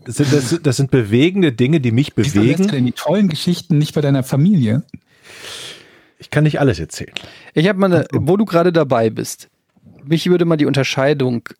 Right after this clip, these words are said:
Speaker 3: interessieren zwischen Bekannter, Kumpel und Freund.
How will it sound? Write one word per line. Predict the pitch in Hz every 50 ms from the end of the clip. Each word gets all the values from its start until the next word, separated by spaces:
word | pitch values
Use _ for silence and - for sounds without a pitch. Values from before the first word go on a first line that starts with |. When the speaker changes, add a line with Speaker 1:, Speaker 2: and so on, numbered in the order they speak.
| _ _
Speaker 3:
interessieren | - 139 120 - 120 113 - - - 117 110 113 131 -
zwischen | - - 135 - - 131 127 - _ _ - _
Bekannter, | - 131 - - - 139 139 160 190 190 - 208 196 220 254 - _ _ _ _ _ _ _ _ _ _ _ _ _ _
Kumpel | - - 185 202 208 - - - 117 127 156 165 _ _ _ _ _ _ _ _ _ _ _
und | - 131 139 135
Freund. | - - - - - 101 104 107 113 - 127 -